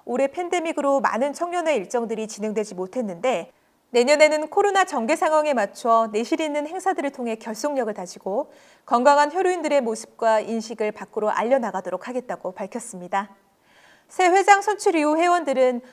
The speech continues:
이공이일 청년회 활동 계획에 대해 논의하는 시간을 가졌습니다.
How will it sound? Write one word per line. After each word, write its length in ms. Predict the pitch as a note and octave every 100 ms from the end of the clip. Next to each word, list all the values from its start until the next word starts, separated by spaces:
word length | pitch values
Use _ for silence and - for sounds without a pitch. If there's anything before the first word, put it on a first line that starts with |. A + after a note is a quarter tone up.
| _ -
이공이일 640 | A#3+ E4 E4+ A#3+ A#3+ B3+
청년회 380 | E4 D#4+ D#4 D4+
활동 320 | E4+ E4 E4
계획에 320 | A3+ G#3 A3
대해 220 | G#3+ G3
논의하는 480 | G3 G#3 B3+ D4+ B3+
시간을 320 | - G3 F3
가졌습니다. 720 | F3+ F#3+ F#3+ - F3+ F3+ G3+